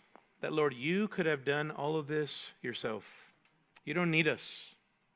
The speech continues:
You are sufficient. You are enough in yourself. You could have accomplished all of this ministry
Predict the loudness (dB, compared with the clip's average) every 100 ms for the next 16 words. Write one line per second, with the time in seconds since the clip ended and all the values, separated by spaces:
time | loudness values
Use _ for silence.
0 | _ -2 0 0 -6 -4 -4 -2 -6 -2
1 | 0 0 -2 -2 -2 -4 -6 -6 -2 -2
2 | -2 -2 0 2 0 0 -2 -2 -6 -4
3 | -2 0 0 -2 -4 -6 -6 -6 -6 -6